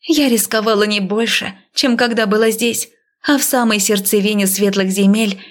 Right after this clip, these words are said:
тёмного наследника и не подумали бы искать. Так что мне там было безопаснее всего.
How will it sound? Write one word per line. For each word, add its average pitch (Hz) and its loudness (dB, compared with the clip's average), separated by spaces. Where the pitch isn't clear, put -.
тёмного 247 2
наследника 214 0
и 208 -2
не 214 0
подумали 208 2
бы 190 0
искать. 196 -6
Так 339 0
что - 0
мне 262 4
там 233 0
было 214 2
безопаснее 208 0
всего. 196 -2